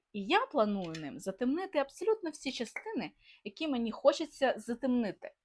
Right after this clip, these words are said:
Я малюю величезний тигриний ніс. Це означає, що він іде аж отсюда. І отак. Всім все понятно, всім все понятно.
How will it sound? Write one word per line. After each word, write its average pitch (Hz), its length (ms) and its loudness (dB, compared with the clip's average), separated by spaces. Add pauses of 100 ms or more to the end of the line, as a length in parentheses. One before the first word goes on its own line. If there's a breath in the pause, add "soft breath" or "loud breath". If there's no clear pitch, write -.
Я 302 280 12
малюю 302 380 8
величезний 311 720 10
тигриний 254 960 8
ніс. 220 360 -2
Це 226 100 0
означає, 214 640 4
що - 180 0
він 220 120 0
іде 214 260 2
аж 226 380 8
отсюда. 214 680 -4 (460)
І 208 100 6
отак. - 460 4 (640)
Всім 285 280 -8
все - 180 -4
понятно, 220 320 -4
всім 269 200 -8
все - 160 -12
понятно. 214 380 -8